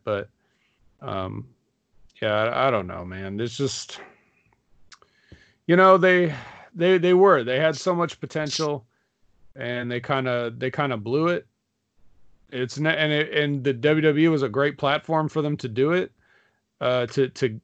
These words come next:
to, um, to be as over as they were, and the people were really into it. But I just don't see them, you know, on, like, some smaller stage, like they wanted to do something with Ring of Honor, I guess, you know.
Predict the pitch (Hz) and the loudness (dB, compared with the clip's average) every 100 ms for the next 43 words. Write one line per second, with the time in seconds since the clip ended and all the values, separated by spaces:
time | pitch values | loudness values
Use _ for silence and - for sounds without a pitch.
0 | - - 131 120 117 - 127 117 107 - | -8 0 0 0 -4 -4 -4 -4 -6 -6
1 | 127 143 135 123 135 147 160 139 147 131 | -2 2 2 4 2 4 2 4 2 4
2 | 147 175 175 - _ _ _ _ _ - | 4 2 0 -8 _ _ _ _ _ -8
3 | 131 127 120 156 139 139 131 139 131 139 | -4 -2 0 0 2 2 2 2 2 0
4 | - 175 185 185 - - - - _ _ | 0 2 2 0 -2 -2 -2 -4 _ _
5 | - - 127 131 135 135 139 156 139 - | -20 -2 2 4 2 0 0 0 0 2
6 | 170 151 147 143 135 131 - _ _ _ | 2 4 0 0 -2 -6 -12 _ _ _
7 | _ 147 151 143 147 143 139 - 156 139 | _ 0 4 4 2 2 0 -2 -4 -4
8 | - 147 143 151 156 147 - 156 160 143 | -6 -2 0 2 2 0 -2 0 0 0
9 | 147 117 127 131 139 139 135 135 147 131 | -2 -2 -4 -2 0 0 -2 -2 -2 -2
10 | 135 120 135 135 127 135 147 147 147 139 | -4 -2 -2 -2 0 0 2 2 2 0
11 | 147 143 - - 147 147 147 | 0 -2 -6 -10 -6 -2 -4